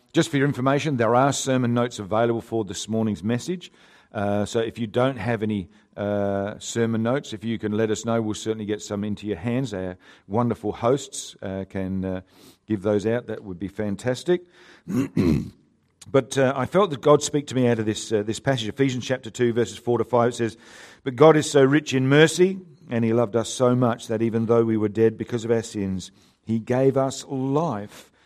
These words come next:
when he raised Christ from the dead." <clears throat> I asked myself, "What's, what sort of life did we actually get? What sort of life have we been born to or raised into?"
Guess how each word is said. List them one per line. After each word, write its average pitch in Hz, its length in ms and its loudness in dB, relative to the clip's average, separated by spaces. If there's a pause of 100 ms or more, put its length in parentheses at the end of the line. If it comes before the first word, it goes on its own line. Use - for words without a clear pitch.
(220)
when 110 340 2
he 110 160 -2
raised 110 440 2
Christ 110 520 -2 (100)
from 104 260 -2
the 95 80 -4
dead." 87 440 -10
<clears throat> - 280 -10 (1800)
I 165 140 0
asked 185 180 0
myself, 143 420 4 (720)
"What's, - 460 -4
what 156 280 -4
sort 175 280 2
of 147 60 8
life 135 720 0
did 120 200 -2
we 123 120 2
actually 113 380 -2
get? 107 260 0
What 143 140 0
sort 175 220 2
of 143 100 2
life 147 260 4
have 123 140 -4
we 120 80 0
been 113 280 -2
born 120 360 2
to - 140 -6
or 101 200 0
raised 120 420 2
into?" 120 560 -2